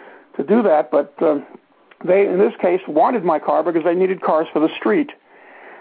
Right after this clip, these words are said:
And, uh, so they paid me to bring my car. So instead of having to pu-, put it in the parking lot, I got to park it on set, and, uh, and I got paid an extra, l-, little extra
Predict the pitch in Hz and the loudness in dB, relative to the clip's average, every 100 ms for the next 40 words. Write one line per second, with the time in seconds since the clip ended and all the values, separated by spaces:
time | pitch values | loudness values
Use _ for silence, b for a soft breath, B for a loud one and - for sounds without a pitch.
0 | b - 170 160 156 160 160 160 160 160 | b -6 -2 0 2 2 2 2 4 4
1 | 160 156 - - _ _ _ _ _ - | 2 0 -6 -20 _ _ _ _ _ -6
2 | 185 165 156 156 - 226 196 160 143 151 | -2 0 -2 -2 0 0 0 -2 -2 -4
3 | 143 139 135 143 127 - - 139 - 175 | -4 -4 -2 -2 -2 -4 -6 -6 -4 -2
4 | 170 165 160 143 175 214 175 156 156 202 | 0 0 -2 -4 -4 -2 -2 -2 0 -2
5 | 226 170 151 156 147 151 156 - 147 143 | 0 0 2 0 0 -4 -2 -2 -2 -2
6 | 147 147 - 247 196 - B B B - | -2 -4 -2 0 0 -4 B B B -6
7 | 165 160 156 156 151 160 160 165 165 185 | -2 0 2 2 2 0 0 -2 -2 -2
8 | 170 165 160 - 160 151 151 151 151 - | 0 0 -2 -2 -2 2 0 0 0 0
9 | 180 175 151 143 - | 0 2 2 0 -6